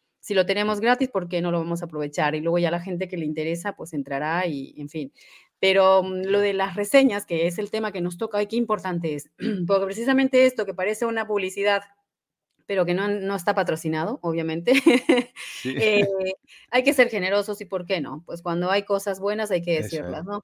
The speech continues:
Speaker 2: Perdona, Elvira,
Speaker 1: Eh,
Speaker 2: pero lo que acabas de hacer es precisamente el alma del episodio del día de hoy,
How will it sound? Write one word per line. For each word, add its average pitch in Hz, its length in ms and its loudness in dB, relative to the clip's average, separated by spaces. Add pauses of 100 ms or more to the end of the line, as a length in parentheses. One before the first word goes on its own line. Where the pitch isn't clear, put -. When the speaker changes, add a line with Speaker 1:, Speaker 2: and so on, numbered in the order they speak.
(160)
Speaker 2:
Perdona, 117 260 4
Elvira, 135 240 8
Speaker 1:
Eh, - 40 6
Speaker 2:
pero 113 120 4
lo 107 140 0
que 98 80 -8
acabas 123 320 4
de 127 60 4
hacer 135 260 -2
es 135 40 -10
precisamente 123 800 -2
el 120 120 6
alma 147 380 6
del 107 480 0
episodio 110 420 -2
del 104 100 -2
día 95 160 -4
de 90 60 -6
hoy, 90 280 -8